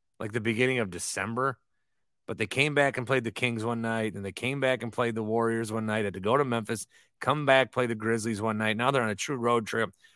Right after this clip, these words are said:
although with it being the Bulls on Wednesday, uh, I'm sure they came back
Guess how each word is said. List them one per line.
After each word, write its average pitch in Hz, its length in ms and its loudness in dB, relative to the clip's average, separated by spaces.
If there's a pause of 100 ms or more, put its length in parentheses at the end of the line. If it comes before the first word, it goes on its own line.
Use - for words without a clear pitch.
(140)
although 113 580 4
with 120 200 -2 (300)
it 107 180 -2
being 120 260 2
the 104 80 -2
Bulls 120 640 4 (420)
on 98 380 2
Wednesday, 101 800 0 (960)
uh, 98 180 -6
I'm 98 120 -6
sure 117 240 -2
they 104 100 0
came 98 280 -2
back 98 340 0